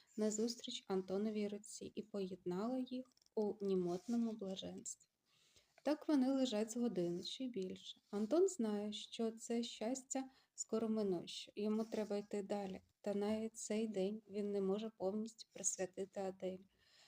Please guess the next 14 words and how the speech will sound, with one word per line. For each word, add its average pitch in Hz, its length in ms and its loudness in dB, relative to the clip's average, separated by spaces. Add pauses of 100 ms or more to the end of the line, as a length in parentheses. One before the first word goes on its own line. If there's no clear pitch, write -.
(160)
Не 220 160 4
може 233 280 4
насолоджуватися 226 1000 0
думкою 208 540 0
тільки 196 420 -8
про 196 140 -2
неї, 190 400 4
про 208 120 -2
їхню 220 360 -2
несподівану 202 760 0
зустріч, - 640 -4
про 208 100 -2
важку 214 360 -2
дорогу, 202 480 0